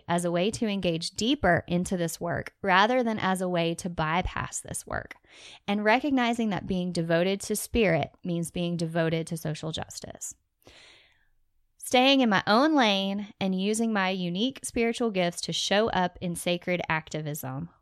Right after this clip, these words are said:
whether as a writer, an artist, facil-, facilitator, speaker, healer, teacher, or a guide.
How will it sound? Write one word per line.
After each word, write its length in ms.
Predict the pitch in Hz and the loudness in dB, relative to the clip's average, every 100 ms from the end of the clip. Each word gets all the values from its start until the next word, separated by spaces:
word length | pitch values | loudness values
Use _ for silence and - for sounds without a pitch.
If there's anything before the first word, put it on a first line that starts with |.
| _ | _
whether 340 | 170 165 170 | -2 0 0
as 220 | 160 160 165 | -2 -2 -4
a 80 | |
writer, 420 | 156 185 214 196 180 | -2 2 2 2 0
an 100 | - | 0
artist, 400 | 175 185 185 - | 0 0 -2 -6
facil-, 300 | 170 - 220 - | -6 -2 -4 -2
facilitator, 880 | 185 247 247 240 240 220 214 214 214 | -2 2 4 2 2 4 4 2 -2
speaker, 640 | - 247 247 240 233 240 - _ | -6 -4 -2 0 0 -2 -8 _
healer, 500 | - 247 240 226 220 | -4 2 4 4 0
teacher, 540 | 220 220 - 202 196 - | -2 -6 -4 -2 -2 -2
or 180 | 175 165 | -2 -2
a 60 | |
guide. 400 | 160 151 160 156 | -4 -8 -8 -12